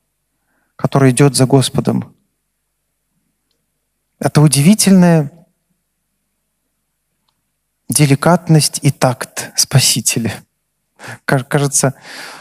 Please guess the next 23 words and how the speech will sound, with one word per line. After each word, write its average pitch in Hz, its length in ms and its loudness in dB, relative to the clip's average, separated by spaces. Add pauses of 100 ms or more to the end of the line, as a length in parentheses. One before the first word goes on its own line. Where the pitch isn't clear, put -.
(200)
э, - 560 -2
с-, - 120 -2
эти 151 180 -2
слова 156 260 2
неприменимы 156 540 2
к - 60 -4
Евангелию, 113 480 0
но 135 80 6
это 147 160 0
именно 139 220 0
так. - 380 -8 (1400)
Потому 151 300 0
что - 340 0 (260)
для 143 1160 0
того 147 240 0
времени, 131 720 4 (1080)
для 139 100 2
того 156 220 -2
общества, 156 600 0
в - 60 -8
котором 131 360 -2
жил 127 180 0
Христос, - 800 -4